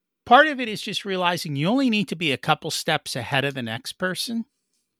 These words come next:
You don't need to be miles and years ahead of people. Just being a couple steps ahead to help them, uh, works. And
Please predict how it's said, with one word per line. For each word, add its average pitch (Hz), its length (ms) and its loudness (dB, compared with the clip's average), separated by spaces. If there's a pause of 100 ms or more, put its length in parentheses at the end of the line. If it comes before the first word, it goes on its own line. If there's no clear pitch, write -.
(680)
You 156 120 -6
don't 190 360 2
need 196 240 -2
to 180 100 -8
be 160 460 -4
miles 143 640 0 (180)
and 143 160 -2
years 143 440 -4
ahead 156 280 -2
of 127 120 -4
people. 117 520 -8 (340)
Just - 320 -2
being 202 260 2
a 196 80 -4
couple 180 520 -4 (100)
steps - 460 -4
ahead 156 380 0
to 139 120 -8
help 151 320 0 (100)
them, 139 500 0 (260)
uh, 127 360 4 (340)
works. 156 560 -2 (840)
And 185 680 2